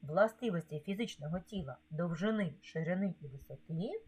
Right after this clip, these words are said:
фізичні тіла складаються з різних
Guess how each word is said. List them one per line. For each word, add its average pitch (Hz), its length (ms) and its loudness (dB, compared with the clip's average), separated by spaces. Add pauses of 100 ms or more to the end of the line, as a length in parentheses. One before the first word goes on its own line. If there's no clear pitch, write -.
(500)
фізичні 208 640 0
тіла 127 760 -6 (880)
складаються 240 840 4
з 175 40 2
різних 160 360 0